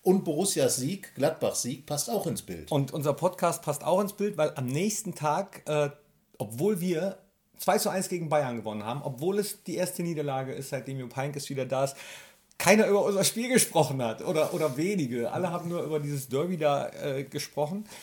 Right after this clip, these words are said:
Speaker 2: Und
Speaker 1: Ja.
Speaker 2: jetzt fange ich auch schon an. Also, äh,
Speaker 1: Ja,
Speaker 2: bleiben wir,
Speaker 1: also
Speaker 2: bleiben wir
Speaker 1: nochmal.
Speaker 2: bei
Speaker 1: Ich
Speaker 2: unserer
Speaker 1: fasse nochmal
Speaker 2: Borussia.
Speaker 1: zusammen.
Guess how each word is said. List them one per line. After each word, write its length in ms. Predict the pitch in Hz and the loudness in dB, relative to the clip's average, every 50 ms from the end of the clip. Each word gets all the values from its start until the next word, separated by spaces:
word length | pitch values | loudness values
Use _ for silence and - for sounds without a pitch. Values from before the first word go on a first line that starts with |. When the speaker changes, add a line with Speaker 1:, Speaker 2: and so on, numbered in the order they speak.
| - - - - - - | -18 -20 -20 -18 -8 -2
Speaker 2:
Und 60 | 107 | 2
Speaker 1:
Ja. 100 | - - | 2 4
Speaker 2:
jetzt 140 | 139 139 - | 4 2 2
fange 160 | - 147 127 | 0 0 0
ich 140 | 160 - 127 | 0 2 2
auch 120 | 151 147 | 2 2
schon 160 | - - 110 92 | 2 -2 -4 -4
an. 160 | 85 90 - | -4 0 6
Also, 220 | 156 175 156 160 | 6 6 8 6
äh, 320 | - 143 156 180 180 - - | 2 2 0 0 2 4 2
Speaker 1:
Ja, 80 | - | 2
Speaker 2:
bleiben 420 | - 147 135 - 160 170 190 214 196 | 2 2 0 4 6 8 8 10 10
wir, 80 | 185 190 | 8 8
Speaker 1:
also 100 | 175 - | 6 6
Speaker 2:
bleiben 240 | 110 160 202 220 208 | 8 8 8 10 10
wir 60 | 208 | 8
Speaker 1:
nochmal. 180 | 190 - 170 160 | 8 8 6 4
Speaker 2:
bei 40 | 160 | 6
Speaker 1:
Ich 40 | 170 | 4
Speaker 2:
unserer 180 | 175 165 165 175 | 4 6 8 8
Speaker 1:
fasse 160 | - - 196 | 8 8 8
nochmal 380 | 160 170 190 190 - 170 165 156 | 10 8 8 8 8 8 8 10
Speaker 2:
Borussia. 200 | 156 - - 147 | 10 8 6 8
Speaker 1:
zusammen. 380 | 123 131 143 160 175 190 185 | 10 10 10 10 10 8 4